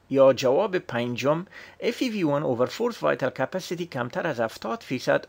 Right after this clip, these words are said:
obstructive ventilatory dysfunction، چون تی ال سی او در نزد مریض کم شده می‌باشه، بناهن مریض restrictive ventilatory dysfunction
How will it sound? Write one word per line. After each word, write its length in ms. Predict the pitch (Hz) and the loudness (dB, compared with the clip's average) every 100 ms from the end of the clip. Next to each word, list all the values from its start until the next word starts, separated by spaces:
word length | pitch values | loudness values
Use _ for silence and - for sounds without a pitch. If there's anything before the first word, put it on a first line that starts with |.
| 147 | 2
obstructive 800 | - - - - - 175 131 131 | 2 -2 0 -2 -2 -6 -2 -2
ventilatory 680 | 131 131 131 127 131 131 131 | 0 2 2 2 -2 -2 -2
dysfunction، 680 | 135 147 147 165 170 180 - - - - - - _ | -2 -2 -2 -2 -4 -4 -6 -18 -18 -18 -20 -20 _
چون 380 | - - 302 285 | -6 -2 -2 -2
تی 200 | - 220 | -2 2
ال 80 | 185 | 2
سی 180 | - 160 | 2 2
او 140 | 190 | 6
در 120 | 156 | 4
نزد 300 | 143 143 120 | 4 0 0
مریض 300 | 127 127 135 | -2 -2 -2
کم 220 | - 240 | -6 -8
شده 240 | 262 190 143 | -4 -2 -2
می‌باشه، 380 | 135 127 131 147 | 0 -2 -2 -2
بناهن 460 | 120 135 175 160 | 0 0 0 -2
مریض 420 | 127 120 151 156 - 123 | -4 -2 0 -2 -4 -2
restrictive 760 | 120 123 - 165 - 208 123 | -2 -2 -2 -4 -2 -6 -2
ventilatory 640 | 131 123 123 123 135 131 123 | -4 -2 -2 -2 -2 -2 -2
dysfunction 540 | 120 - 135 131 131 | -4 -2 -4 -2 -4